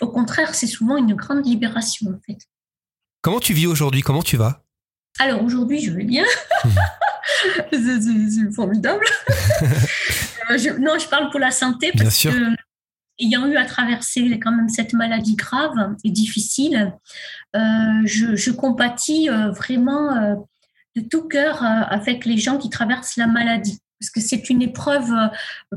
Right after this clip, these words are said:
Speaker 1: pareille, qui est quand même difficile, qui est alchimique aussi, si on veut bien. Et, euh, c'est pour ça que je prépare un troisième livre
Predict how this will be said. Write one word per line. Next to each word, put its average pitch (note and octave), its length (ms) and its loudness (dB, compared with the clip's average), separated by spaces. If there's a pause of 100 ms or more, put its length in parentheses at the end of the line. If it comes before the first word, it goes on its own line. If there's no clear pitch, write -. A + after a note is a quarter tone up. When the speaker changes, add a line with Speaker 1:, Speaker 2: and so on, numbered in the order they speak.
Speaker 1:
pareille, B3 640 2
qui A3 160 0
est G#3+ 220 -4
quand A#3 100 0
même A#3 280 2
difficile, C4 880 -2 (540)
qui - 160 -2
est - 220 -4
alchimique C#4+ 720 0
aussi, A3+ 480 -2
si - 240 -4
on A#3+ 100 2
veut A3 140 2
bien. G#3 420 0 (640)
Et, A#3 220 2
euh, A3 280 4
c'est A#3 200 -2
pour - 140 -4
ça - 180 2
que C4+ 280 0
je G#3+ 120 2
prépare C#4+ 380 0
un A#3+ 80 2
troisième A#3+ 400 2
livre D4 240 0